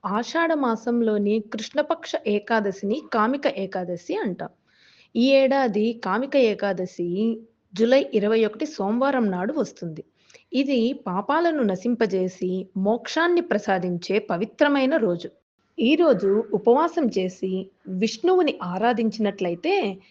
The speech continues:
వెయ్యి అశ్వమేధ యాగాల ఫలం లభిస్తుందని శ్రీకృష్ణుడు స్వయంగా చెప్పారు. తులసి లేకపోతే విష్ణు పూజ అసంపూర్ణం. కామిక ఏకాదశి రోజున తులసిని పూజించి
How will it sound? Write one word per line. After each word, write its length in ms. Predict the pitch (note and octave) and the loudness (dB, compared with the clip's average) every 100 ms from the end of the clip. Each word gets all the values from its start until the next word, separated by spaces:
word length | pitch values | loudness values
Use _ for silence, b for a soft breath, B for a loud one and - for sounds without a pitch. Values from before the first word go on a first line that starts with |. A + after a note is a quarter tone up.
| b - | b -2
వెయ్యి 580 | G3 A3+ G#3+ G#3 G#3 - | 4 6 4 0 -2 -4
అశ్వమేధ 540 | - - D4+ D#4 E4+ C#4+ | -8 0 2 4 4 4
యాగాల 600 | F#3+ F3 G#3 C4 E4+ E4 | 0 -2 -2 2 2 2
ఫలం 340 | - F#3+ G#3 | 0 -2 0
లభిస్తుందని 960 | G3+ F#3 F#3+ - G#3 G3 F#3+ F#3+ G3 G3 - | -2 -2 -4 2 2 2 -2 -4 -6 -10 -10
శ్రీకృష్ణుడు 580 | G#3 G#3 - - A3+ G3+ | -4 -4 -4 -2 0 0
స్వయంగా 540 | D4+ G#3 G3 B3+ D#4+ | -2 -2 0 2 2
చెప్పారు. 520 | G4+ D4 - F#3+ F3 - _ _ _ | 2 2 0 -4 -4 -8 _ _ _
తులసి 320 | C4+ D4 E4 D4+ | 4 6 4 2
లేకపోతే 960 | G#3 G#3 A3 G#3 G3 G3 F#3+ G3+ - - | 2 0 0 0 -2 -2 0 -2 -4 -6
విష్ణు 340 | G#3 A#3 D4 | -6 -2 -4
పూజ 340 | C#4+ G#3 F#3 G#3 | 0 2 2 2
అసంపూర్ణం. 960 | E4+ - F#3 - E4+ E4+ G3+ F#3 F3+ - _ _ - - | 2 -2 -4 0 2 4 2 2 -8 -12 _ _ -10 0
కామిక 360 | A3+ E4 F#4 | 2 2 2
ఏకాదశి 680 | D#4 G3 G3+ D#4 E4 D4+ A#3 | 2 2 2 4 4 2 0
రోజున 560 | G3+ F#3+ G3 F#3+ G3 G3+ - | 0 -2 -4 -6 -6 -6 -2
తులసిని 380 | A3 A#3 A#3+ G3+ | 2 2 2 0
పూజించి 920 | G3 F3+ F#3+ G#3 G3+ G3 G3 G3 | -2 -4 0 0 0 0 -2 -2